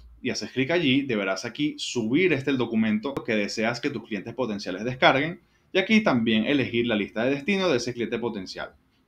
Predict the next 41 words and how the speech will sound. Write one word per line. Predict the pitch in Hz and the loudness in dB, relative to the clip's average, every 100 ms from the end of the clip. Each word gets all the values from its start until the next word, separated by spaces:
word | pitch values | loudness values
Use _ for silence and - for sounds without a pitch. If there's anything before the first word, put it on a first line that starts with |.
| _ _ _ _ - _ _ _ _ _ _ | _ _ _ _ -20 _ _ _ _ _ _
La | 101 | -6
lista | 101 - 117 | -4 0 4
del | 120 | 4
destino, | 123 165 214 190 202 | 4 6 6 6 2
también | 170 107 98 | 2 0 0
la | |
lista | 98 92 117 | -2 -4 -4
de | |
distribución | 135 147 160 175 214 208 208 | -4 0 2 2 6 6 6
y | |
las | 135 | 2
etiquetas | 107 107 110 95 98 | 0 -4 -8 -8 -8
que | - | -4
deseas | 117 95 87 80 | -4 -2 -4 -4
agregar. | 101 90 76 - - _ | -6 -8 -12 -16 -20 _
Y | 135 | -4
también | 123 117 123 | 0 0 4
colocar | 185 196 185 180 | 4 4 4 2
el | 131 113 | -2 2
título | 135 131 107 | 0 2 0
del | 98 | -2
formulario. | 92 95 90 73 - _ _ | -4 -8 -8 -12 -14 _ _
Y | 175 | 2
por | 202 | 8
último, | 180 135 151 | 8 8 4
si | 139 107 | 2 -2
haces | 120 | -2
clic | 165 160 - | 2 2 2
en | 107 | -4
el | 101 | -2
enlace | 101 104 - | -2 -2 0
de | 160 | 2
WhatsApp, | 175 185 165 117 104 - _ _ _ | 2 0 0 -2 -2 -8 _ _ _
podrás | - 107 95 | -6 -4 -4
aquí | 117 131 | -4 -2
colocar | 160 170 165 156 | 0 2 4 4
el | 131 | 2
número | 110 104 127 | 2 0 0
de | 156 | 0
WhatsApp | 175 180 180 165 | 0 2 0 2
tuyo | 220 147 170 220 | 2 4 4 0